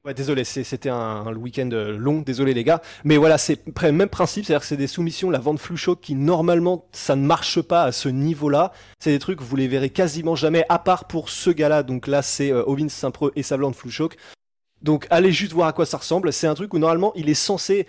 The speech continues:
visuellement t'as l'impression qu'il est dans une position désavantageuse où le mec le tient à moitié en guillotine, mais il est du bon côté et en fait le mec é-, écrase les, les arrivées sanguines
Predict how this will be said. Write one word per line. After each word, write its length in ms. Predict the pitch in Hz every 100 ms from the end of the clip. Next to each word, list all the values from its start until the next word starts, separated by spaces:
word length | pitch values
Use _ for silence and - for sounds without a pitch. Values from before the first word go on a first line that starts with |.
| -
visuellement 440 | 151 196 196 202 214
t'as 120 | 147
l'impression 340 | 143 170 - 196
qu'il 140 | 156
est 40 |
dans 100 | 135
une 160 | 127 143
position 260 | 175 156 165
désavantageuse 680 | 156 160 156 165 147 165
où 60 | 143
le 60 |
mec 140 | 139 165
le 80 | 143
tient 240 | - 170 -
à 100 | 147
moitié 320 | 151 165 -
en 60 | 147
guillotine, 500 | 127 143 - 185 160 - - _
mais 240 | 147 180 196
il 80 |
est 60 | 160
du 80 | 160
bon 140 | 165
côté 380 | - 156 202 202
et 60 | 147
en 80 |
fait 240 | 135 175 -
le 80 | 147
mec 200 | 170 -
é-, 80 | 170 _ _ -
écrase 720 | 175 - - 202 165 127 -
les, 320 | 127 131 131
les 220 | 127 131 156
arrivées 300 | 170 160 170
sanguines 500 | - 156 160 175